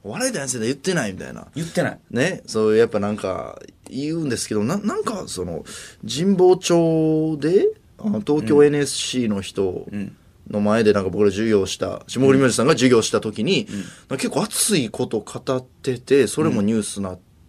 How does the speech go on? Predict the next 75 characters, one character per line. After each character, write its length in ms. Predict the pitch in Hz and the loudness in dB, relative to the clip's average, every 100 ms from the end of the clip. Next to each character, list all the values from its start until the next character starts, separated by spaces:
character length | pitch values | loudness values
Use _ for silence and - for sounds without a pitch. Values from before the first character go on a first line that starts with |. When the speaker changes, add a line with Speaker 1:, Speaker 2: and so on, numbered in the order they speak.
| _ | _
Speaker 1:
た 120 | 110 | -6
と 100 | 101 | -4
か 60 | 101 | -2
見 140 | 104 101 | -2 -2
た 160 | 98 | -2
ん 100 | 90 | -4
で 80 | 87 | -10
す 180 | 78 - | -12 -10
け 120 | - | -8
ど。 240 | 87 95 82 | -4 -2 -2
Speaker 2:
う 40 | |
ん。 200 | - - - | -6 -8 -6
い 20 | 135 | -2
や、 80 | |
そ 180 | 135 - | -2 2
れ 100 | - | 4
は、 340 | 247 254 - - _ | 6 6 4 -4 _
Speaker 1:
は 200 | - 90 | -8 -8
い。 40 | - | 0
Speaker 2:
だ 120 | 165 | 2
か 100 | 127 | 2
ら 100 | 104 | 0
第 260 | 90 131 156 | 2 0 0
七 200 | 165 170 | 0 2
世 180 | - 214 | 2 4
代、 260 | 147 - - _ _ _ - | 4 2 -8 _ _ _ -2
お 120 | 135 | 4
笑 260 | 165 226 | 6 6
い 40 | 240 | 4
第 180 | 147 117 | 4 2
七 180 | 113 | -2
世 120 | 110 143 | -4 0
代 160 | 117 | -2
と 80 | - | -2
は 40 | 87 | -8
言 120 | 127 | -10
っ 20 | |
て 160 | 123 151 | -6 -8
ま 120 | 131 | -8
せ 80 | 98 | -8
ん。 60 | |
絶 220 | - 135 - | -4 -4 -4
対 200 | 151 131 | -8 -4
に。 80 | 117 | -4
Speaker 1:
あ、 80 | - - - _ | -6 -12 -20 _
言 120 | 127 156 | -4 0
っ 20 | |
て 140 | 180 | 2
な 60 | 175 | 2
い 20 | |
で 40 | |
す 60 | 147 | 2
け 60 | 147 | 2
ど、 100 | 143 139 | 2 2
や 120 | 156 | 0
っ 20 | |
ぱ 80 | 131 | 2
世 180 | 202 214 | 4 6
代 220 | 247 247 | 6 6
を 60 | 185 | 4
盛 220 | 143 151 | 4 6
り 40 | |
上 120 | 160 | 4
げ 20 | 160 | 2
て 100 | 180 | -2
い 60 | |
か 140 | 190 185 | -2 0
な 60 | |
あ 40 | 151 | 0
か 140 | 160 | -2
ん 80 | 156 | -2
的 200 | 165 160 | -6 -4
意 60 | |
識 220 | 160 - 110 | -6 -4 -6
は 160 | 98 | -6